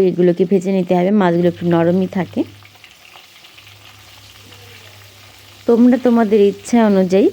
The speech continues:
এখানে ভে-, তোমাদের পছন্দ মতো মাছগুলোকে ভেজে নিতে পারো। এক সাইডটা ভাজা হয়ে গিয়েছে, এবার উল্টে পাল্টে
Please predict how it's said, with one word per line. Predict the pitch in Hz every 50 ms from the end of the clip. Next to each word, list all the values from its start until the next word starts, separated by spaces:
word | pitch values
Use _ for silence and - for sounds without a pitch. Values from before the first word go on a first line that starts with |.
| - - - - - - - - - -
এখানে | 180 190 - 220 202 190 185
ভে-, | 175 202 196 180 180 175 170 165 160 156 -
তোমাদের | 185 175 180 175 165 175 180 170 - - - - - - -
পছন্দ | 185 180 - 208 202 202 202
মতো | 202 196 190 190 - 208 208 196 - -
মাছগুলোকে | - 175 170 170 165 165 165 170 170 - - 180
ভেজে | 180 196 180 - 190
নিতে | 196 180 170 170
পারো। | 170 - 170 165 185 330 - - - - - - - - - - - - - - - - - - - - - - - - - - - -
এক | - 220 220 220
সাইডটা | - - 240 233 240 - 247
ভাজা | 208 214 196 190 180 208 202
হয়ে | 196 202 196 190 175 160
গিয়েছে, | 180 175 180 175 175 - - 262
এবার | 262 - - 175 175 180 170 - -
উল্টে | 180 190 185 180 -
পাল্টে | 196 - 196 185 185 175 208